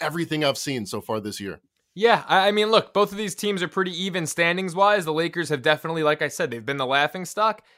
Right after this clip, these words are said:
Speaker 2: At the end of the day, with a week off of rest for a team that has, you know, Russ, LeBron, A D, Melo, I think that week off makes a bigger difference for them. I think that they're gonna come out really strong in this one. Mackenzie, have we gotten to your best bet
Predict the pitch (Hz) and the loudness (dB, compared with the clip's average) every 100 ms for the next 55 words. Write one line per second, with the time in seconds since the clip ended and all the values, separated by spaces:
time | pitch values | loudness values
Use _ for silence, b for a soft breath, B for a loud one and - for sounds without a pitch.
0 | b b b 165 170 175 190 170 160 170 | b b b -4 -2 -2 0 -2 0 2
1 | 185 175 143 147 147 139 135 190 160 170 | 0 -4 -4 -2 0 -2 -2 -6 -2 2
2 | 175 175 127 131 156 175 - - 160 143 | 2 2 -4 0 0 0 -6 -6 -4 -4
3 | - 160 156 131 170 156 123 143 123 135 | -4 -6 -6 -2 0 0 0 -2 0 2
4 | 139 - 127 127 143 151 135 120 127 147 | 2 0 -10 -4 2 4 4 2 -2 -4
5 | 131 139 123 139 143 127 107 _ _ _ | -4 -6 -2 2 2 2 -2 _ _ _
6 | - 147 190 170 160 175 160 170 165 165 | -8 -6 -4 -2 -2 -2 2 2 2 -4
7 | - 127 156 151 156 156 147 - 151 156 | -4 -2 -2 0 -2 -2 -6 -4 0 0
8 | 139 151 143 127 147 139 131 147 139 123 | 0 -4 -10 -6 -4 -4 -4 -2 0 2
9 | 147 147 131 - 147 143 135 123 - 123 | 0 -2 -4 -2 0 0 -2 -10 -8 -8
10 | 117 _ _ _ _ 151 151 226 226 131 | -8 _ _ _ _ -6 0 0 0 -4
11 | - 127 165 247 240 226 247 247 - 180 | -4 -4 -2 4 6 6 2 -10 -8 -2
12 | 175 170 180 175 - 156 165 | 0 2 2 0 0 0 0